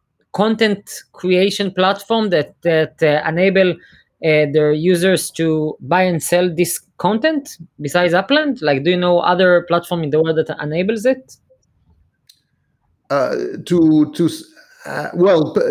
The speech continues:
Speaker 2: yes. I mean, the crypto space, you have a couple of those platforms, right?
Speaker 1: Not
Speaker 2: But I
Speaker 1: necessarily, uh, uh, crypto. I mean, in general, uh, a platform that enables someone to create content that can be, uh, on top of real estate, that can be a pure art,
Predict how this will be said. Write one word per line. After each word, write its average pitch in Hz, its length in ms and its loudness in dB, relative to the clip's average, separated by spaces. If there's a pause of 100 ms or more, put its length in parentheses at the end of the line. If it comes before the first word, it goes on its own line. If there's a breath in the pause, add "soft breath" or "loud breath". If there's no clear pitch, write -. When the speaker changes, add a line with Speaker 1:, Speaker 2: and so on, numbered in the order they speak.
(160)
Speaker 2:
yes. 185 340 2 (120)
I - 80 -6
mean, 180 240 4
the 160 80 2
crypto 220 340 0
space, 202 320 0
you 175 80 2
have 160 160 2
a 165 40 2
couple 160 360 0
of 110 80 -8
those 120 200 2
platforms, 113 680 -2
right? 123 220 4
Speaker 1:
Not 262 220 4
Speaker 2:
But 320 120 0 (120)
I 233 120 4
Speaker 1:
necessarily, 196 580 2 (320)
uh, 170 500 0
uh, 170 380 0 (240)
crypto. 208 380 0
I 139 100 -2
mean, 151 260 -8
in 165 180 -2
general, 156 460 2
uh, 156 280 2
a 196 120 2
platform 233 380 0
that 190 120 0
enables 196 420 0
someone 202 420 0
to 156 100 -12
create 185 560 -4
content 180 500 -2
that 170 200 -4
can 170 180 -6
be, 175 260 -2 (400 soft breath)
uh, 160 260 2
on 165 200 -2
top 190 180 0
of 160 180 -2
real 240 200 2
estate, 247 360 0
that 175 180 -6
can 175 180 -6
be 175 120 -2
a 165 60 -2
pure 175 420 -6
art, 220 500 0